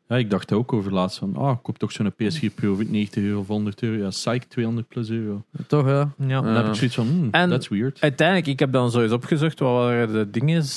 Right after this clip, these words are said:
Speaker 3: Eh, het verkoopt nog altijd, hè, de P S vier. Dat
Speaker 2: Ja.
Speaker 3: brengt wel, denk ik, elke week een twintigduizendtal, eh, f-, kopieën dat het verkoopt of zo,
Speaker 2: Sheesh.
Speaker 3: volgens V G Charts. Dus... Je moet, eh, ik zou, ik snap.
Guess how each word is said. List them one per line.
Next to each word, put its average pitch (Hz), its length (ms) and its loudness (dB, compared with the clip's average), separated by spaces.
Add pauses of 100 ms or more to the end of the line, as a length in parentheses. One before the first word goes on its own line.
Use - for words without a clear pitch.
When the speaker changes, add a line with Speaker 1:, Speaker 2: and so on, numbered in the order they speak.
(320)
Speaker 3:
Eh, 110 380 -2
het - 120 -10
verkoopt 135 340 0
nog 302 160 0
altijd, 117 300 -2
hè, 202 60 0 (160)
de - 160 -4
P 110 40 -4
S - 120 -10
vier. 104 340 -8
Dat 113 120 -4
Speaker 2:
Ja. 156 180 0
Speaker 3:
brengt - 280 -2
wel, 131 220 0 (140)
denk 139 260 0
ik, 135 180 -4
elke 139 360 0
week 135 320 0
een 135 300 0
twintigduizendtal, 135 1300 0
eh, 127 320 2
f-, - 400 -8
kopieën 147 580 2
dat 151 200 -2
het - 140 -8
verkoopt 156 440 -2
of 180 80 4
zo, 160 80 0
Speaker 2:
Sheesh. 170 160 2
Speaker 3:
volgens 170 340 2
V 180 180 0
G 165 180 2
Charts. 190 460 -2
Dus... - 360 -2 (460)
Je - 160 0
moet, 127 380 0
eh, 123 340 4 (300)
ik - 160 -8
zou, 127 300 2
ik - 120 -8
snap. 156 420 0